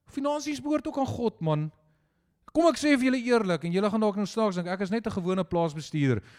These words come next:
Ek worry nie meer oor my finansies nie, want God seën dit wanneer hy dit moet seën. Ek worry oor God se saad. Dis een ding waaroor ek moet worry. God seën die res. Matteus ses drieëndertig.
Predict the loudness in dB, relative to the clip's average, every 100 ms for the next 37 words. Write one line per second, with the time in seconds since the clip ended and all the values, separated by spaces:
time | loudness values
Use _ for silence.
0 | _ -6 -2 6 8 8 6 4 4 4
1 | 4 2 0 0 0 -2 -4 -4 -2 0
2 | 0 4 2 2 -20 -20 _ _ _ -14
3 | -2 2 2 0 -6 -4 0 0 0 -2
4 | -2 -4 -10 -10 -16 _ _ _ _ _
5 | -6 -4 2 6 6 6 4 2 2 2
6 | 2 -8 -8 -6 -8 -10 -18 _ _ _
7 | _ _ _ _ _ _ _ _ _ _
8 | _ _ _ _ _ _ _ 2 2 6
9 | 6 8 6 4 2 2 0 -2 -6 -6
10 | -6 -8 -14 _ _ _ _ _ 0 4
11 | 4 2 -20 _ _ _ -6 2 4 4
12 | 2 -2 -8 -16 -10 -10 -2 -4 0 0
13 | 2 2 4 4 2 0 -8 -12 -18